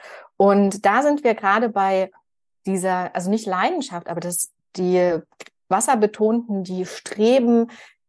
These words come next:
äh, zu den Tiefen der, der Seele und den Gefühlen, ähm, abzusteigen und diese zu ergründen. Wasser hat keine Form, es passt sich an und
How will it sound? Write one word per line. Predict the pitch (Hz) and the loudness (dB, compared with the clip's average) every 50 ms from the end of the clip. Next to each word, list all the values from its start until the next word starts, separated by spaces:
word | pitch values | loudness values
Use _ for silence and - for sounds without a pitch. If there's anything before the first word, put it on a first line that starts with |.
| _ - | _ -8
äh, | 190 190 190 | -4 -4 -4
zu | - - | -4 -2
den | 196 208 196 190 175 | 0 0 0 0 -2
Tiefen | - - - 254 285 302 294 - 262 233 226 202 | -4 0 2 2 2 2 0 0 0 2 2 2
der, | 190 190 190 190 190 185 185 185 | 2 0 0 -2 -2 -4 -4 -6
der | 180 - 175 175 165 | -4 -4 -2 -2 -2
Seele | 160 185 214 240 262 262 247 233 226 220 - | 0 0 0 0 0 0 -2 -2 -2 -2 -2
und | 190 196 185 | -4 -6 -8
den | - 185 185 | -8 -8 -6
Gefühlen, | 185 190 - - - - 233 254 262 247 220 202 196 185 - | -6 -8 -8 -8 -4 0 2 4 4 4 4 2 0 -2 -4
ähm, | - 165 160 160 165 160 - - - - _ _ _ _ _ | -6 -6 -8 -8 -8 -8 -10 -10 -12 -14 _ _ _ _ _
abzusteigen | - 175 190 - - - - - 185 170 - - - 165 160 160 170 185 233 | -2 -2 -2 -4 -8 -10 -4 -4 -4 -2 -2 -2 0 0 2 2 2 2 0
und | 220 185 185 180 | -2 -2 -2 -2
diese | 202 214 208 220 | -2 0 0 -2
zu | 214 - - | -4 -4 -8
ergründen. | - 160 156 - - 160 151 147 151 - - - - _ _ _ _ _ _ _ _ _ _ _ _ _ _ _ _ _ _ _ _ _ _ - - - - _ - | -10 -10 -10 -8 -4 -4 -4 -4 -6 -12 -14 -16 -16 _ _ _ _ _ _ _ _ _ _ _ _ _ _ _ _ _ _ _ _ _ _ -20 -20 -20 -14 _ -2
Wasser | - 214 220 269 233 226 | 0 0 2 2 2 2
hat | 214 220 | 0 -2
keine | - - 202 196 196 190 | -2 -4 -2 -2 -2 -2
Form, | - - - 185 185 220 277 370 - _ _ _ | -6 -6 -2 0 0 0 0 -2 -6 _ _ _
es | - 185 - | -12 -12 -10
passt | - - 220 220 - - - | -6 -4 -4 -2 -2 -4 -2
sich | - 196 190 - - - | -4 -4 -4 -6 -10 -10
an | 156 170 202 247 359 427 - _ _ - - - - - _ _ _ - | -6 -4 -2 -2 -4 -4 -10 _ _ -20 -20 -20 -20 -20 _ _ _ 4
und | 208 208 208 214 214 214 214 214 214 208 208 - | 4 6 6 6 6 4 4 2 2 0 -4 -8